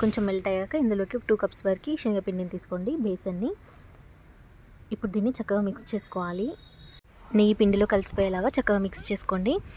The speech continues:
లేకపోతే లంప్స్ అనేది ఫామ్ అవుతుంది. So చక్కగా మిక్స్ చేసుకోవాలి, ఇలా ప్రెస్ చేస్తూ మిక్స్ చేసుకోండి. ఇలా చక్కగా మిక్స్ చేస్తూ ఫ్రై చేసుకోవాలి నెయ్యిని. దీని స్మెల్ అనేది పోవాలన్నమాట. ఇప్పుడు ఇందులోకి ఒక వన్ టేబుల్ స్పూన్ వరకు నెయ్యిని యాడ్ చేస్తున్నాను.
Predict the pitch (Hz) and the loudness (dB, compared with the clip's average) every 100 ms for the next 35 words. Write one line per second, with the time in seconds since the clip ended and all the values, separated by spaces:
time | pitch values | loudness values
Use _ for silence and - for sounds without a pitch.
0 | - - - - 202 - 214 208 190 208 | -18 -20 -10 0 2 2 2 2 4 2
1 | 185 185 196 180 175 175 208 339 269 233 | 2 0 -2 0 -2 -2 0 2 2 2
2 | 202 190 190 190 - 196 - 185 180 214 | 0 -2 0 -4 -6 -4 -4 -4 0 0
3 | 185 180 196 - 202 - 202 185 - 185 | 0 -2 -4 -4 -4 -2 -4 -2 -4 -4
4 | - 180 190 285 - _ - - - 220 | -4 -2 0 0 -2 _ -20 -20 -2 2
5 | 220 214 - 208 202 - 208 202 - 269 | 4 2 4 4 4 2 2 2 0 0
6 | 202 190 214 - 196 190 196 185 185 254 | 0 -2 -4 -2 0 0 0 -2 0 0
7 | 392 - - - - - 196 208 208 214 | -2 -8 -18 -18 -18 -12 -2 0 2 2
8 | 190 196 196 196 196 190 190 180 175 311 | 0 0 0 2 2 2 -2 -2 -2 -2
9 | 269 226 202 208 247 220 208 190 190 208 | 2 2 2 -2 -2 -2 0 0 -4 -4
10 | - 196 185 226 208 190 180 175 202 - | -4 -4 -2 -2 -2 -2 -4 -6 -8 -8
11 | 185 180 | -6 -4